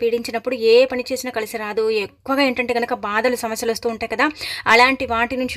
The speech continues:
కూడా అండి మీరు బయటపడడానికి ఏంటంటే కనుక ఈ పరిహారం అనేది మీకు పనిచేస్తుంది అనమాట. దరిద్రం ఉన్నప్పుడు ఏంటంటే కనుక ఇంకా మన జీవితం అంతా కూడా కిందికి మీదికి అయిపోతుంది, చాలా ఇబ్బంది అనేది కలుగుతుంది కదా. కాబట్టి ఏంటంటే కనుక మీ దరిద్రాన్ని మీరు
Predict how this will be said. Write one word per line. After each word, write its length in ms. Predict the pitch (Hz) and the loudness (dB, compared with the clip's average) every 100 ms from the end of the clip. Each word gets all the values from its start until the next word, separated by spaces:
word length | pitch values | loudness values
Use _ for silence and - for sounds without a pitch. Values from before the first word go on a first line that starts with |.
| 240 | -6
కూడా 100 | 226 | -4
అండి 120 | 226 233 | -4 -6
మీరు 120 | 220 | -6
బయటపడడానికి 640 | 214 220 233 214 220 220 214 | -6 -6 -6 -4 -4 -4 -6
ఏంటంటే 280 | 208 214 208 214 | -8 -8 -6 -4
కనుక 180 | 233 311 494 - - - - | 0 2 0 -4 -16 -8 0
ఈ 20 | 240 | 0
పరిహారం 360 | 226 220 233 226 | 0 0 0 0
అనేది 140 | 220 262 | -2 -2
మీకు 120 | 262 | 0
పనిచేస్తుంది 420 | 240 220 214 - 208 | -2 -2 -4 -6 -8
అనమాట. 220 | 208 208 196 | -6 -4 -2
దరిద్రం 360 | 220 240 233 254 | 2 2 2 0
ఉన్నప్పుడు 300 | 240 240 240 233 | 0 0 0 -2
ఏంటంటే 280 | 226 226 226 | -4 -4 -4
కనుక 180 | 226 247 294 247 185 - _ _ _ - | -4 0 2 0 -2 -14 _ _ _ -8
ఇంకా 100 | 247 233 | -2 0
మన 80 | 226 214 | 0 2
జీవితం 320 | 233 247 233 | 2 2 0
అంతా 160 | 220 240 | -2 -2
కూడా 120 | 240 247 | -2 -2
కిందికి 240 | 226 220 226 | -4 -6 -6
మీదికి 180 | 226 226 | -6 -6
అయిపోతుంది, 400 | 214 220 214 226 226 | -6 -6 -6 -8 -4
చాలా 160 | 214 214 | -4 -2
ఇబ్బంది 200 | 220 220 | -4 -4
అనేది 180 | 214 254 | -4 -4
కలుగుతుంది 360 | 220 208 214 214 214 | -2 -4 -6 -6 0
కదా. 120 | 277 359 - - - | 2 0 -6 -12 -2
కాబట్టి 320 | 226 220 226 247 | 2 2 2 0
ఏంటంటే 300 | 220 220 214 214 | -2 -4 -8 -8
కనుక 180 | 214 254 233 | -6 -4 -2
మీ 80 | 226 220 | -2 0
దరిద్రాన్ని 380 | 214 226 226 | -2 0 -2
మీరు 100 | 220 | -2